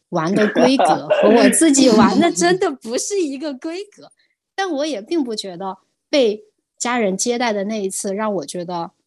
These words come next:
Speaker 1: 我之前的旅游有不堪，我都觉得都挺好玩的，各有各的味道，挺有意思，是这种。
Speaker 2: 那其实有一个点啊，我想问一下，就是，就是你觉得你回想这些旅行中间最打动你的点，或者最让你开心的点在哪里呢？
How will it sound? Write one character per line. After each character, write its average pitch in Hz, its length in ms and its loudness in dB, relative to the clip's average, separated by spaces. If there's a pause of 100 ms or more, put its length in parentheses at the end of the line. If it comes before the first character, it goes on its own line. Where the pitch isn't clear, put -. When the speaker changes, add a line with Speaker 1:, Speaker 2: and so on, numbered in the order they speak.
Speaker 1:
我 175 100 -4
之 247 140 0
前 208 160 -2
的 190 100 0
旅 180 120 -2
游 147 140 -4
有 170 120 -2
不 - 160 -12
堪， 170 360 -8 (160)
我 190 80 0
都 269 100 4
觉 247 140 4
得 208 160 0
都 392 140 2
挺 247 200 -2
好 170 140 -6
玩 151 200 -6
的， 156 120 -6
各 220 160 -4
有 180 100 0
各 180 140 -6
的 170 100 -4
味 170 180 -6
道， - 160 -14 (120)
挺 190 180 -6
有 196 80 -10
意 170 160 -8
思， - 280 -10 (160)
是 - 140 -12
这 - 80 -12
种。 165 100 -8
Speaker 2:
那 220 120 2
其 185 180 -10
实 139 320 -6 (200)
有 120 180 0
一 120 100 -2
个 170 200 0
点 104 220 -2
啊， 78 200 -10
我 123 140 -4
想 98 180 -10
问 120 160 -4
一 104 60 -8
下， 104 160 -8
就 104 160 -10
是， 98 280 -8 (1040)
就 160 120 -2
是 160 80 -2
你 117 100 2
觉 104 180 0
得 110 80 0
你 110 120 -6
回 107 220 0
想 104 180 -4
这 113 60 -6
些 110 180 -2
旅 87 200 -6
行 90 200 -8
中 98 120 -8
间 101 220 -8 (320)
最 165 140 0
打 - 200 -6
动 131 160 2
你 104 60 0
的 92 120 -2
点， 80 320 -6
或 113 220 0
者 - 120 -10
最 131 100 0
让 120 140 0
你 87 60 -6
开 110 240 -2
心 123 160 -6
的 113 80 -4
点 - 280 -8
在 80 80 -8
哪 69 200 -12
里 60 100 -12
呢？ - 160 -20